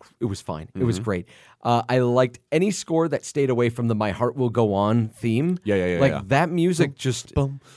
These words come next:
Speaker 2: ba,
Speaker 1: I, I just
Speaker 2: da,
Speaker 1: couldn't
Speaker 2: da,
Speaker 1: st-, I
Speaker 2: bum,
Speaker 1: couldn't stand that. But, like,
Speaker 2: ba, da.
Speaker 1: there's that whole opening, like, when we f-, reveal the boat and, like, just the music that's pumping in then,
Speaker 2: Mm-hmm.
Speaker 1: uh, the,
Speaker 2: Yeah.
Speaker 1: the music that's, uh, the, even the music while the fucking boat is sinking.
Speaker 2: Yeah.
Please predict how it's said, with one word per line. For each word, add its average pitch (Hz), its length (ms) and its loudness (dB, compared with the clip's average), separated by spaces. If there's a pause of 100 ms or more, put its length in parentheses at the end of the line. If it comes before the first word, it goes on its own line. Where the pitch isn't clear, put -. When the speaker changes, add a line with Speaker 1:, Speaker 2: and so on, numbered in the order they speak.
(140)
Speaker 2:
ba, 131 420 -2
Speaker 1:
I, 156 340 0
I - 20 4
just 156 260 2
Speaker 2:
da, 147 80 -4
Speaker 1:
couldn't 143 200 2
Speaker 2:
da, - 40 -6
Speaker 1:
st-, - 360 -16
I - 40 -2
Speaker 2:
bum, 117 80 -2
Speaker 1:
couldn't 143 180 0
stand 196 300 2
that. 135 80 2
But, 139 120 2
like, 143 160 2
Speaker 2:
ba, 160 80 -2
da. 151 60 -2 (120)
Speaker 1:
there's 156 220 2
that 151 120 2
whole 156 260 0
opening, 131 360 2
like, 113 140 -2
when 110 120 -2
we 135 120 -2
f-, - 80 -16 (100)
reveal 120 500 0
the 123 100 -4
boat 110 360 0 (420)
and, 131 140 0
like, 120 160 0
just 120 180 -12
the 123 80 -6
music 123 480 0
that's 110 160 -8
pumping 120 400 -2
in 113 220 0
then, 127 440 2
Speaker 2:
Mm-hmm. 90 140 -6 (280)
Speaker 1:
uh, 110 440 2
the, 107 140 -4
Speaker 2:
Yeah. 175 180 -2
Speaker 1:
the 117 160 -4
music 117 380 0
that's, 117 200 -4 (220)
uh, 107 280 -2
the, 95 220 -12
even 233 220 -2
the 269 60 2
music 196 280 -2
while 160 160 2
the 156 80 -2
fucking 147 440 -4
boat 135 380 0
is 123 180 -2
sinking. 104 560 -4
Speaker 2:
Yeah. 139 220 0